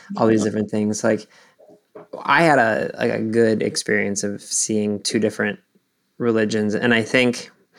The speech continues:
Speaker 1: in a weird way, the fact that even though we went to Catholic school and my mom raises Catholic, and,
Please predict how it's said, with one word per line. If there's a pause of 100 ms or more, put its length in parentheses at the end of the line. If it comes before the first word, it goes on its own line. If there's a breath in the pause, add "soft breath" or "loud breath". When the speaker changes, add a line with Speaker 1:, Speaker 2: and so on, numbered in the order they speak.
(300 loud breath)
Speaker 1:
in
a
weird
way,
the
fact
that
even
though
we
went
to
Catholic
school
and
my
mom
raises
Catholic,
and,